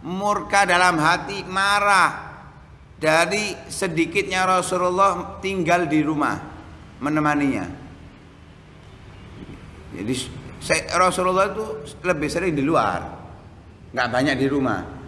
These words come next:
Itu Sayyidah Khadijah nggak pernah komentar, nggak pernah marah. Oh, kalau istri kita, "Metu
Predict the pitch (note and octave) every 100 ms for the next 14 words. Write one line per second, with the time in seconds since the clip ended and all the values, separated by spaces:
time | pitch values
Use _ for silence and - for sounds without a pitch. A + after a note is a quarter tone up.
0 | - - F#3+ A#3+ A3+ G3+ E3 F3 F3+ G#3
1 | E3+ C3+ D#3+ E3 D#3+ E3+ E3+ E3 D3 C#3+
2 | C3+ B2+ D3 D#3 D#3+ D#3 D3+ A2+ F#2 F2
3 | - - - - - - A#2 C#3 D3+ D#3
4 | D#3 E3 F3 C#3 C3 A#2+ - - - -
5 | - - - C#3+ D#3 F3+ G3 F3 F#3 F#3
6 | F3 F3 F3 F3 F#3